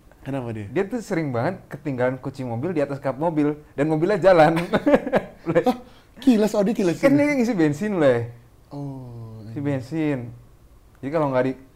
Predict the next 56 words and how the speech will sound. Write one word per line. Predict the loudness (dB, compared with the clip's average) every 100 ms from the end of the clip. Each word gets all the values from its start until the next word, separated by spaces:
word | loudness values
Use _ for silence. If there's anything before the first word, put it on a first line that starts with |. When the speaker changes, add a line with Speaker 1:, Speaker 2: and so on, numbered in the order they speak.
| -20
Speaker 2:
kap | -8 -4 -2
belakang | -4 -2 -4 -4
tuh, | -6 -8
kap | -10 -10
depan. | -10 -6 -4 -4 -6 -14 -20 -20 -20 -20
Speaker 1:
Lah, | -10 -8
anjing, | -8 -8 -10
kok | -10
nggak | -6 -2
Speaker 2:
Lah, | 0
pernah, | 2 4
Speaker 1:
bunyi? | 6
Speaker 2:
Blay, | 6 4
kita | 0
naik, | 0 0
lagi | 0 0
naik | 0
mobil, | -2 -4 -4 -6 -20 -20 -20 -20
set, | -16 -12 -10 -12 -14 -20 -20
bunyi, | -10 -6 -4 -4
kan? | -4 -4 -4 -12
Kan | -10 -6
kalau | -2 0 -2
abis | -4 -6 -2
Speaker 1:
Oh, |
Speaker 2:
jalan | 0
Speaker 1:
ya, | 0
Speaker 2:
bunyi, | 0 0
Speaker 1:
nit, |
Speaker 2:
kan? | 0 -2 -6 -16
Speaker 1:
nit | -12 -10 -10
gitu | -10 -10
ya? | -6
Speaker 2:
Cariin | -6 -6 -6
kuncinya, | -10 -10 -10 -8
tapi, | -10 -12
eh, | -14 -18 -20 -20 -20 -20 _ _ -8
harusnya | -6 -4
nggak | -4 -4
bunyi | -2
ya? | -4 -6 -16 _ _ _ _ -18
Speaker 1:
Anjing, | -8 -4
Speaker 2:
Tapi | -2
Speaker 1:
tak-, | -4
Speaker 2:
apa | -6 -2
harus | -2
Speaker 1:
terus? | 0
Speaker 2:
dalam | -2 -2
kali | -4
ya? | -6 -10
Speaker 1:
Hmm, | -14 -14 -14 -16 -20
terus, | -20 -18
terus, | -14
Speaker 2:
Bunyi, | -12 -12
Speaker 1:
terus? | -12
Speaker 2:
terus | -16